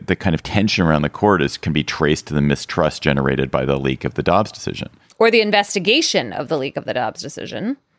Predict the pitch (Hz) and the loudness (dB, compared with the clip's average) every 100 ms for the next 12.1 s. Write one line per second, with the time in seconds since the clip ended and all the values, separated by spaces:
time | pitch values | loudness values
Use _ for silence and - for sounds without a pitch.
0 | _ _ - 151 85 82 - 73 71 90 | _ _ 2 2 2 -2 -4 -12 -12 -2
1 | 101 90 - 85 82 67 76 71 78 73 | 0 0 -4 -4 -4 -2 -2 -2 -2 0
2 | 69 69 98 69 60 62 64 71 92 240 | 0 0 0 -2 -8 -10 -2 0 2 0
3 | 285 370 370 359 330 349 302 349 381 359 | 2 2 4 4 4 2 4 4 4 4
4 | 320 302 285 247 214 - 226 269 269 269 | 4 6 4 4 -2 -4 4 6 6 6
5 | 240 233 226 220 220 220 220 202 190 214 | 4 4 2 4 2 2 0 0 2 4
6 | 202 220 226 208 226 226 202 - 170 156 | 6 4 2 2 2 2 0 2 4 4
7 | 160 160 151 - - - 95 - - 175 | 2 2 2 0 -2 0 0 0 -4 0
8 | 233 202 190 196 180 - 220 185 214 202 | 2 2 2 2 2 0 -4 2 4 4
9 | 196 196 180 170 165 170 170 170 165 165 | 4 4 4 4 4 4 2 2 2 0
10 | 160 - 185 160 160 175 226 - 196 180 | -4 -2 0 0 -2 2 2 2 2 2
11 | - - 170 170 175 - 185 170 160 156 | 2 2 2 0 -6 -2 0 2 0 -4